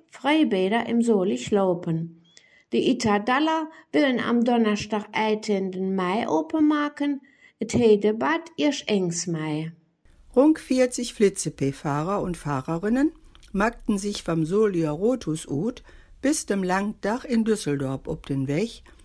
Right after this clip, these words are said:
Speaker 2: um für ein besser Veloroute und Radweg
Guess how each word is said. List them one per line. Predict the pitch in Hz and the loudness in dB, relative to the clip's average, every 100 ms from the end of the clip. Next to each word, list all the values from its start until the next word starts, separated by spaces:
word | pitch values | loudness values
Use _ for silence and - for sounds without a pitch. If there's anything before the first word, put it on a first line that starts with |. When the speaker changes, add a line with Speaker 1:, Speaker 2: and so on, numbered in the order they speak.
| - - - - - | -20 -20 -20 -8 2
Speaker 2:
um | 247 269 | 4 4
für | - 220 156 | 0 -2 0
ein | 156 | 0
besser | 190 254 247 233 180 | 0 0 -2 -2 2
Veloroute | 165 170 160 170 226 254 262 269 - - _ | 2 2 0 -2 -4 -4 -2 -4 -6 -20 _
und | 277 285 | 2 4
Radweg | 202 160 - 156 135 135 | 2 -4 -4 -4 -4 -4